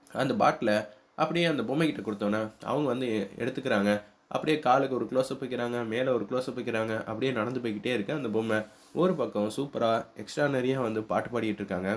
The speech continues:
நம்ம மாறி. உண்மையிலேயே வேற லெவல்ல இருந்துச்சுன்னே சொல்லலாம் அந்த பாட்டெல்லாம். மிஸ் பண்ணாம பாருங்க.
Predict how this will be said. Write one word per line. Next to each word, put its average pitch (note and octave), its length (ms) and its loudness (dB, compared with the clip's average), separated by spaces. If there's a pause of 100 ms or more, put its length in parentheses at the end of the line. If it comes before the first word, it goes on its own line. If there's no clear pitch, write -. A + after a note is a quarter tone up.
(160)
நம்ம A2 200 -2
மாறி. G#2 360 2
உண்மையிலேயே C3 360 -2
வேற C3 160 4
லெவல்ல C3+ 220 2
இருந்துச்சுன்னே B2 360 -4
சொல்லலாம் G#2 380 -4
அந்த G#2+ 140 -2
பாட்டெல்லாம். G2+ 460 0 (320)
மிஸ் A2 180 -6
பண்ணாம C3+ 320 -2
பாருங்க. G#2+ 300 2